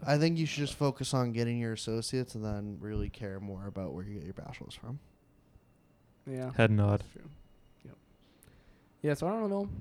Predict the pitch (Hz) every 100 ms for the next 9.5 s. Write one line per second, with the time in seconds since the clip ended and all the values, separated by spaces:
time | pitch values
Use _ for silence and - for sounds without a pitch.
0 | - 165 143 147 147 143 135 135 175 127
1 | 170 165 - - - - 139 - - -
2 | - - _ - 127 143 123 101 104 110
3 | - - - - 120 123 - - - -
4 | - - 123 110 110 110 110 117 117 117
5 | 113 110 123 123 - - - - _ -
6 | 214 208 - - 50 - - - - -
7 | - - _ _ - - - - - -
8 | 131 127 139 131 131 127 117 123 139 143
9 | 147 147 160 160 165